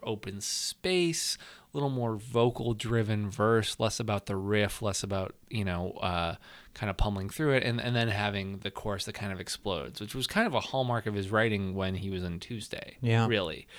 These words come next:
Speaker 1: Um, so this song has always felt really singular. It feels kind of divorced from the album, and it's, it's one of only, I think, two songs where Dan has a closing track on an Alkaline Trio record. So, like, two out of nine is,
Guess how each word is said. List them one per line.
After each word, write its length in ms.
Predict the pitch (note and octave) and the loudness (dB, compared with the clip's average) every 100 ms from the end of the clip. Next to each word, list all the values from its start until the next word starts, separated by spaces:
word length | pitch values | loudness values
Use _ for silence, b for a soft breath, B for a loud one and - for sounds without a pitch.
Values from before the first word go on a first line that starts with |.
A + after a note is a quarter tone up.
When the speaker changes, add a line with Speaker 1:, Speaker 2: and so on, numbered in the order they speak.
| B B B | B B B
Speaker 1:
Um, 540 | - A2 G#2 G2 F#2+ F#2 b b b b | 2 4 6 4 0 -4 b b b b
so 160 | - F3 | -4 2
this 180 | A3 - | 2 2
song 240 | A#3+ A3+ | 2 4
has 120 | D#3 | 2
always 440 | - B2+ D3+ C#3+ B2 | 0 0 0 0 -2
felt 380 | - B2 A#2+ - | 0 0 0 -2
really 580 | G#2+ A#2+ A#2+ A#2+ A2+ G2 | 2 4 4 2 0 0
singular. 1040 | - - A2+ B2+ A#2 G#2 F#2+ F2+ E2+ E2 | 0 2 2 4 4 2 2 2 0 0
It 220 | D#2 G2 | -2 -6
feels 240 | - G2 F#2+ | -2 -2 0
kind 200 | G#2 G2 | -2 -2
of 160 | F2+ | -2
divorced 720 | - G2 - A2+ A2+ G#2 - | -4 -6 0 2 4 2 -4
from 160 | - G#2 | -4 0
the 140 | G2+ | 4
album, 320 | F2+ F#2 F#2+ G#2+ | 4 4 2 0
and 80 | |
it's, 140 | A2+ - | 0 -2
it's 220 | B2+ - | -2 2
one 160 | D3 F3 | 4 4
of 240 | C#3+ B2 - _ | 2 -2 -16 _
only, 460 | B2+ B2 A#2+ A2 G#2+ | 0 2 2 2 -2
I 80 | G#2 | -2
think, 220 | A2 - | -2 -2
two 680 | - C3+ B2+ B2 A#2 A2 - b b b | -2 2 4 4 4 2 -4 b b b
songs 800 | - - D3+ D#3 A2 G2 G2 G2+ G#2+ | -4 4 8 8 8 4 2 0 0
where 340 | G#2 G2 F#2+ | 2 2 2
Dan 360 | - A2+ G#2 G2 | 2 2 4 2
has 180 | G2+ | -2
a 60 | G2 | -4
closing 480 | - G#2 A2 D3+ E3 | -2 4 4 6 4
track 320 | F3 F3 - | 6 4 6
on 80 | F3 | 4
an 80 | F3+ | 4
Alkaline 320 | F3+ F3+ F3+ | 2 2 2
Trio 220 | - F3 | 4 4
record. 380 | F3 F3+ F#3 E3+ | 4 2 0 0
So, 120 | - | 0
like, 220 | A#2 - - b - | 0 -2 -10 b -4
two 160 | - G3 | 4 6
out 120 | D3 | 6
of 280 | A#2+ G#2+ A#2+ | 2 -2 -2
nine 580 | G#2 G#2+ C#3 A2 G#2 | 0 0 2 0 0
is, 400 | F#2+ F#2 - - | 0 0 -2 -4